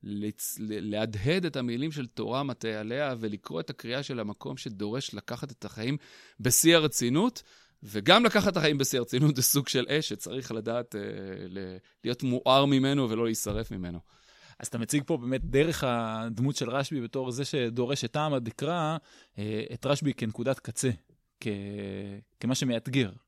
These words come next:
Speaker 2: יש, אה, מציאות נורמלית שצריך לדעת לעבוד בתוכה, ויש את ה-, את מה שקצת חורג, שכל הזמן יושב פה ככה לידינו.
Speaker 1: לדרוש מהמציאות להיות מה שהיא יכולה להיות.
Speaker 2: מה שהיא יכולה להיות, כן, לדבר על הפוטנציאל או על ה-,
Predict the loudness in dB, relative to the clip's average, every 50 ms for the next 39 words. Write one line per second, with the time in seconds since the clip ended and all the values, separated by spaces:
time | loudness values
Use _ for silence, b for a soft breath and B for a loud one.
0 | -10 -10 -8 -6 -6 -4 -4 -4 -4 0 2 2 2 4 4 2 2 4 4 4
1 | 4 4 2 2 0 0 0 -2 -6 -10 -10 -12 -8 -6 -4 -4 -4 -4 -4 -4
2 | -4 -2 -4 -4 -4 -4 -6 -6 -6 -4 -2 -2 -2 -2 B B B B B B
3 | B B B B B -4 -2 0 0 0 -2 -4 -4 -4 -4 -4 -4 -4 -4 -4
4 | -6 -6 -8 -10 -14 _ _ -20 -10 -6 -4 -4 -4 -6 -6 -4 -4 -4 -2 2
5 | 4 4 6 6 6 4 4 2 0 -4 -8 -8 -4 -2 -2 0 2 2 2 2
6 | 0 -2 -6 _ -4 -4 -2 0 -2 -4 -2 -4 -6 -4 -4 -4 -2 0 0 2
7 | 2 2 2 2 4 4 4 4 4 6 6 6 6 4 2 2 2 2 2 2
8 | 2 2 2 2 0 0 0 0 -2 -2 0 0 0 0 0 0 0 2 2 2
9 | 2 0 2 2 0 2 2 0 2 2 2 2 2 0 -2 -8 -8 -4 -2 -2
10 | -2 -2 -2 -2 0 0 0 -2 -2 -4 -4 -2 0 -2 -2 0 0 2 2 2
11 | 2 0 -4 -8 -10 -10 -10 -12